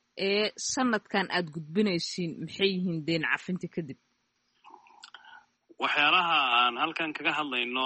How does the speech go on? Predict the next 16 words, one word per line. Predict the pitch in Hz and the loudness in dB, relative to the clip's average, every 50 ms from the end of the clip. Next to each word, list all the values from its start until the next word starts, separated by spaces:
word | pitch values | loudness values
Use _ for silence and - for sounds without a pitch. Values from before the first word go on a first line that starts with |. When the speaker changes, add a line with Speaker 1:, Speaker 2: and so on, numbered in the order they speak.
| 127 123 - | -2 -4 -4
Speaker 2:
runtii | - 156 160 - - 151 139 139 139 139 139 139 | -8 -12 -12 -8 -4 -2 0 2 2 4 2 2
caqabado | 123 127 131 123 123 131 160 160 | 2 -2 -2 -2 -2 -2 -2 -2
keliya | - - 160 147 139 139 139 | -2 -2 -2 0 2 0 0
maaha. | 135 131 127 120 110 - - 120 135 135 - _ _ | 0 -2 -2 -2 -2 -2 -4 -8 -8 -8 -10 _ _
Horumarkana, | - 120 123 127 127 135 156 156 - - 127 123 123 120 117 110 - _ _ _ _ _ _ - | -10 -6 -6 -4 -2 -2 -2 -2 -2 -6 -4 -4 -2 -4 -4 -6 -8 _ _ _ _ _ _ -12
een, | 104 107 107 104 101 98 101 | -10 -6 -2 -2 -2 -2 -4
waa | 95 107 113 107 | -4 -2 -2 -2
lagaga | 104 107 110 110 117 127 127 | -2 -2 -4 -4 -2 -2 -2
hadlaa | 113 104 95 98 101 110 123 123 - _ _ | -4 -4 -6 -4 -2 -2 -2 -2 -6 _ _
oo | _ - 101 98 101 | _ -12 -10 -8 -8
waxaa | 110 107 110 107 | -8 -6 -6 -6
inta | 113 117 - 113 | -6 -6 -8 -8
badan | 101 107 101 104 104 104 104 | -8 -6 -6 -4 -4 -4 -4
la | 101 101 | -4 -6
isku | 98 - - 131 117 | -6 -6 -6 -4 -2
weydaarsadaa, | 110 107 101 101 98 101 - - - 104 92 95 92 92 87 | -2 0 0 0 -2 -2 -4 -6 -8 -6 -6 -4 -4 -4 -6